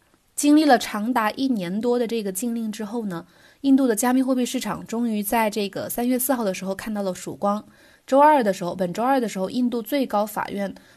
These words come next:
最终对这个印度央行的银行禁令进行了裁决。印度的当地的新闻平台 Crypto Cannon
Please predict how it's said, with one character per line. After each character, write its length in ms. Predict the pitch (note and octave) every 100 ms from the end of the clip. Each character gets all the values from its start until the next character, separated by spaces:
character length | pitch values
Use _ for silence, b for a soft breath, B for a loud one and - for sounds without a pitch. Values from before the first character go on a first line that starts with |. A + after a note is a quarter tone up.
| B
最 180 | D4 C4+
终 320 | A3+ B3 B3+ -
对 180 | - A3+
这 200 | G#3+ G#3+
个 260 | G3+ F#3+ F#3
印 220 | - A#3
度 100 | A3
央 180 | G#3+ A3+
行 220 | A3 F#3
的 160 | F#3+ F#3+
银 180 | F#3+
行 160 | G3+ G3+
禁 240 | G3+ B3
令 140 | A#3 A3
进 160 | A3+
行 100 | G#3+
了 140 | G3+ G#3
裁 260 | - F3+
决。 380 | G#3 G3+ F3 F3+ b b b
印 160 | - C#4+
度 160 | C#4 A#3
的 180 | G#3
当 240 | F#3+ B3+ B3+
地 80 | C4
的 80 |
新 220 | G#3 B3+ B3
闻 140 | G#3
平 200 | - F#3+
台 320 | G3 F#3 F#3
Crypto 540 | F#3+ G#3+ G#3 - G#3+ G3+
Cannon 400 | G3 G#3 G#3+